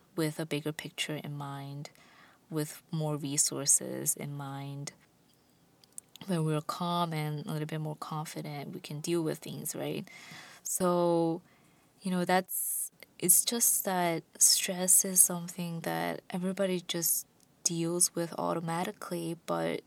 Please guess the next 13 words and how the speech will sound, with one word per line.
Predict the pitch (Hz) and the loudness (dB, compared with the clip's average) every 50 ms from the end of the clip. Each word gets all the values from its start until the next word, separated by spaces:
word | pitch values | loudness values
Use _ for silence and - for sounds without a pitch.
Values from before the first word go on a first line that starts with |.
| _ - | _ -8
I | 170 170 170 | -6 -6 -6
think | - - 180 185 214 - | -4 -2 -2 -2 -2 -2
it | 240 233 202 | -2 -2 0
warrants | 180 175 160 165 165 170 165 160 156 - - - - | 0 0 0 0 -2 -2 -4 0 2 2 2 2 2
a | 175 165 165 160 160 165 - - - - - _ _ _ _ _ _ _ _ | 0 -2 -2 -2 -2 -4 -6 -10 -18 -20 -20 _ _ _ _ _ _ _ _
intentional | - 180 165 170 - - - 170 165 165 - - - 170 160 165 160 160 160 160 160 156 156 156 175 - - - - - - _ - | -2 0 0 -2 -4 -4 -4 -2 -2 0 0 0 -2 -2 -4 -4 -4 -2 -2 -2 -2 -4 -4 -6 -8 -10 -16 -20 -20 -20 -20 _ -4
attitude | 165 175 190 233 254 - - - - 147 - 123 127 - 190 185 | -2 0 0 0 -2 -2 -2 -2 0 -2 -2 -2 -4 -6 -8 -8
from | - - 180 170 - | -4 -4 -4 -2 0
us, | - - - - - - - | -2 -2 0 0 -2 -2 -2
intentional | - 175 170 - 180 175 - - 185 170 - | -2 -4 -4 -4 -6 -6 -6 -6 -6 -6 -6
approach | 160 - _ - - 170 170 - 185 - - | -6 -8 _ -6 -4 -2 -2 -4 -4 -6 -10
from | - - 180 175 165 160 | -8 -6 -6 -4 -4 -4
us. | 160 156 156 156 160 - - - - - | -4 -2 -2 2 2 4 4 4 2 0